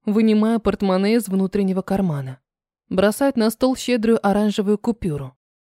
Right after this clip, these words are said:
Сумму раз в пятнадцать больше, чем две чашки кофе, которые мы выпили. Алиев вальяжно поднимается из-за стола и неспешно застёгивает пуговицу на пиджаке. Его взгляд касается Мии,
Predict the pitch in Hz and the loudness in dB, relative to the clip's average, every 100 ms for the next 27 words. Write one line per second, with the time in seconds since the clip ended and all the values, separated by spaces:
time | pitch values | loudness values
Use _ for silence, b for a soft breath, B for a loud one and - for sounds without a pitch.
0 | _ _ - - 294 220 139 - _ 247 | _ _ -12 0 2 2 0 -10 _ 0
1 | 254 - - 240 233 240 240 220 214 247 | 0 0 -6 0 0 0 0 0 2 0
2 | - 254 233 196 208 233 214 - 208 262 | -2 -2 0 2 0 0 -2 -4 -4 -2
3 | 254 214 208 - 226 226 220 226 214 233 | 0 -2 -4 0 2 2 2 2 0 0
4 | 151 135 - _ _ _ _ _ _ _ | -2 -8 -14 _ _ _ _ _ _ _
5 | - 190 240 262 214 220 226 233 226 208 | -2 2 2 2 2 4 4 2 2 2
6 | 202 208 208 214 208 - 214 185 190 - | 2 2 2 2 0 -2 0 0 -2 0
7 | 180 226 - 214 202 - 233 - 247 240 | 0 0 2 2 2 2 0 2 2 2
8 | - 240 214 214 233 - 196 202 208 - | 2 -2 -2 -2 -2 -2 -2 0 0 0
9 | 208 196 202 196 202 - 147 - _ _ | -2 0 -2 -2 -4 -4 -6 -8 _ _
10 | _ - 214 214 220 202 220 226 233 214 | _ -2 0 2 2 0 0 0 2 0
11 | 208 220 214 - 214 233 240 147 | 2 0 0 0 2 4 4 2